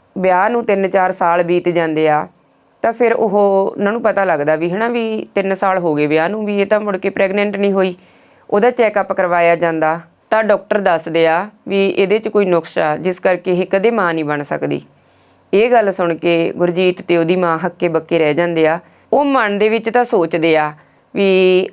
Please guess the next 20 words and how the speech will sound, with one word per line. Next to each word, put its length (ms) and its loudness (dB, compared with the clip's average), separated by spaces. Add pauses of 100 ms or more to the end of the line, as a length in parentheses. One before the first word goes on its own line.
ਅਸੀਂ 680 0
ਆਪਦੀਆਂ, 380 0
ਹਨਾ, 200 -2
ਧੀਆਂ 380 -2
ਨੂੰ 140 -2
ਘਰੋਂ 220 0
ਕੱਢਿਆ 340 0
ਤੇ 120 -4
ਸ਼ਾਇਦ 400 0
ਸਾਨੂੰ 440 -2
ਉਹਦਾ 320 2
ਸਰਾਪ 360 -2
ਲੱਗ 180 -2
ਗਿਆ, 340 -2 (920)
ਪਰ 140 2
ਉਹ 160 2
ਕਹਿੰਦੇ 380 2
ਨਹੀਂ। 220 -2 (800)
ਹੁਣ 220 0
ਜਿਹੜੀ 640 -2